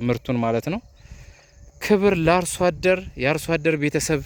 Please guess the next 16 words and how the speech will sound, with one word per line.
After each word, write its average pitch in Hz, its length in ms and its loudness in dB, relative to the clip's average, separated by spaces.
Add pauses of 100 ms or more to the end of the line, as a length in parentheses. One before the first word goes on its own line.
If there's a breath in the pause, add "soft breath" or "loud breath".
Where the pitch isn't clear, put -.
(220)
የሆናችሁ 139 480 0
ሁላችሁም 139 460 -2
ክብር 135 260 0
ይገባችኋል። 127 680 0 (100)
ምክንያቱም 135 460 -2
አርሶ 135 300 -2
አደር 139 260 0 (500 loud breath)
ካላረሰ 170 580 2
ማንኛውም 165 520 0
ሰው 202 180 -6 (160)
የተሸከመውን 185 760 0
ያክል 151 300 0
ብር 147 220 2
ቢሸከም 160 440 -2 (640)
ብር 156 220 4
አይበላም። 143 480 2